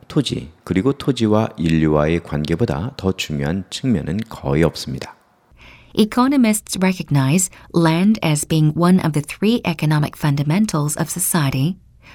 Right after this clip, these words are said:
Speaker 2: along with labor and capital.
Speaker 1: 경제학자들은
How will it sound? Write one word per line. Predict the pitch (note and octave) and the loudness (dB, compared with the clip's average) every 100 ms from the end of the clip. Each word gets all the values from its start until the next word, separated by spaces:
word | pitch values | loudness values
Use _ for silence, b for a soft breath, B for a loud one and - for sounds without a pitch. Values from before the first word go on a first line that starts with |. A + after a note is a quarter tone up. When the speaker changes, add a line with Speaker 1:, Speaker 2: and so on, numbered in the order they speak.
| B | B
Speaker 2:
along | G3+ G3+ A3+ | 2 2 2
with | C4+ - | 0 0
labor | F#3+ G3+ F#3+ C#3 E3 - F3 | 2 2 2 -2 -4 -6 0
and | F#3 G#3+ | 2 2
capital. | A#3 A#3 F3+ C#3 C3 - _ _ _ _ _ _ | 0 -2 0 0 -2 -6 _ _ _ _ _ _
Speaker 1:
경제학자들은 | F2+ F#2+ F#2 F#2+ F#2 - G2+ A2 A#2+ C#2+ C3 | 2 4 4 2 0 0 0 0 -2 -4 -6